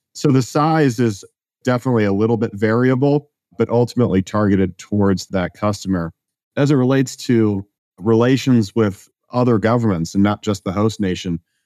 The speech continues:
we are rather explicit that we are under the sovereignty of whichever host nation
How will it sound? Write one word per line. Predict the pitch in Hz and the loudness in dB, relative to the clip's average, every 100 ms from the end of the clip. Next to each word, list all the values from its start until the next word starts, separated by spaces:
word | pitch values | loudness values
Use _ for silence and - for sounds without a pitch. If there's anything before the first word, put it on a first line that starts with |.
| _ _ | _ _
we | 123 139 | 2 2
are | 120 131 151 | 2 0 2
rather | 139 117 117 123 | 2 0 0 -2
explicit | 98 - - 131 143 - 90 101 _ _ _ _ | -2 -8 -4 -2 -2 -2 -6 -6 _ _ _ _
that | 110 117 107 107 113 | -2 0 0 -4 -2
we | 123 123 123 | 2 2 2
are | 110 107 107 117 | 0 -2 -2 0
under | 123 131 | 0 2
the | 131 | 0
sovereignty | 113 107 113 139 139 160 170 _ _ | -2 -4 -2 -2 0 0 -2 _ _
of | 110 113 107 | -2 -2 0
whichever | 113 110 117 110 98 | -2 0 -2 -2 -2
host | 110 110 - | -2 -2 -2
nation | 104 107 - 120 131 | 0 -2 0 0 0